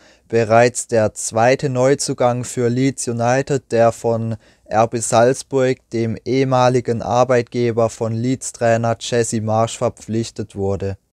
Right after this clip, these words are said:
Und zu guter Letzt ist der neue Valencia-Trainer Gennaro Gattuso.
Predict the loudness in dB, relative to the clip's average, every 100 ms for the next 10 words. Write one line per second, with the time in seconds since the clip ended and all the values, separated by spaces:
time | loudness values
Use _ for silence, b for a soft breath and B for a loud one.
0 | _ -6 -6 -6 _ _ -6 -4 -4 -4
1 | 2 4 4 4 2 0 -6 -10 -8 -8
2 | -8 _ -12 -6 -4 -2 0 2 2 4
3 | 4 4 4 2 0 -2 -2 0 -2 -2
4 | 0 -2 -4 -6 -6 -2 0 2 0 2
5 | -2 -2 -6 -4 -4 -2 -2 -2